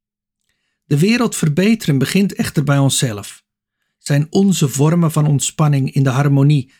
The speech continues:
met bijbelse waarden? Kan de Heer Jezus meekijken? Of zou Telemachus ook bij onze ontspanning komen opdagen?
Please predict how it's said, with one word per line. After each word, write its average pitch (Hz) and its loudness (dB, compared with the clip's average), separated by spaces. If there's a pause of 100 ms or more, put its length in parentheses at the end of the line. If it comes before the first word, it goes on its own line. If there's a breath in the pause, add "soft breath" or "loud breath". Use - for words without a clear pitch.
met 131 -2
bijbelse 135 0
waarden? 117 -6 (840)
Kan 190 -2
de 196 2
Heer 190 2
Jezus 185 0
meekijken? 185 -4 (840)
Of 170 -2
zou 165 0
Telemachus 170 0
ook 160 -2
bij 170 0
onze 196 0
ontspanning 131 -2
komen 113 -6
opdagen? 110 -10